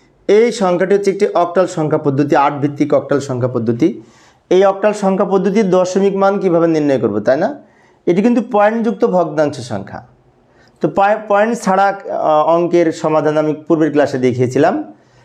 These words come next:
তো আজকে এই পয়েন্টযুক্ত সংখ্যার ক্ষেত্রে অক্টাল থেকে দশমিক মান খুব সহজে নির্ণয় করার চেষ্টা করব। লক্ষ্য করি, প্রথমে প্রশ্নটা লিখে নিলাম। এরপরে কি করব? এই প্রত্যেকটা প্রতীককে আট দ্বারা গুণ করব, ভিত্তি আট দ্বারা গুণ করব।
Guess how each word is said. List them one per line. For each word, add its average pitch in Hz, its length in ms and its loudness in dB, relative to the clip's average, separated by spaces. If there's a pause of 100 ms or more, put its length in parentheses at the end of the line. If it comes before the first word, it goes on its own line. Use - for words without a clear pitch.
তো 156 60 0
আজকে 160 260 0
এই 185 120 2
পয়েন্টযুক্ত 214 500 0
সংখ্যার 175 500 0
ক্ষেত্রে 160 480 2
অক্টাল 147 320 0
থেকে 135 280 2
দশমিক 127 520 -2
মান 175 380 0 (440)
খুব 233 160 0
সহজে 185 540 0
নির্ণয় 170 300 2
করার 135 380 -2 (360)
চেষ্টা 147 300 -2
করব। 110 260 0
লক্ষ্য 165 280 2
করি, 156 280 -2 (300)
প্রথমে 202 300 2
প্রশ্নটা 202 400 0
লিখে 175 260 2
নিলাম। 175 380 0 (480)
এরপরে 208 360 2
কি 208 100 -4
করব? 208 280 2
এই 220 80 4
প্রত্যেকটা 254 520 0
প্রতীককে 226 560 0
আট 175 260 2
দ্বারা 180 180 2
গুণ 175 220 0
করব, 127 260 0
ভিত্তি 165 300 0
আট 156 200 2
দ্বারা 135 180 2
গুণ 135 200 -2
করব। 101 300 -6